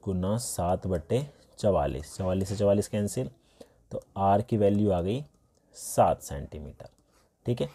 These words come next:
R की वैल्यू ये आ गई। अब हमारे पास R भी है और हाइट भी है, तो वॉल्यूम जो होता है इसका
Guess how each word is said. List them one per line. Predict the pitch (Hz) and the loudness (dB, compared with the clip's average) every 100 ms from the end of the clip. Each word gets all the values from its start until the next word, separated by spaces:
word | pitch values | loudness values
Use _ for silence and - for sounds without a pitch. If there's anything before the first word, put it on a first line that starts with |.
| - - - | -14 -20 -6
R | 90 90 | -4 -2
की | 104 | 2
वैल्यू | 104 104 | 4 4
ये | 113 | 4
आ | 113 | 4
गई। | 117 127 _ - - _ - | 0 -6 _ -20 -20 _ -2
अब | 98 | 0
हमारे | 95 101 98 | 0 -2 0
पास | - - 90 | -2 -2 -4
R | 95 | -2
भी | 95 110 | 0 2
है | 123 | 2
और | 127 | 2
हाइट | 127 - 82 78 | 0 -2 -2 -2
भी | - | -8
है, | - | -10
तो | - 90 | -10 -8
वॉल्यूम | 87 92 98 113 | -2 0 2 2
जो | 113 107 | 4 2
होता | 98 92 | 2 0
है | |
इसका | 82 - 98 | -2 -4 -6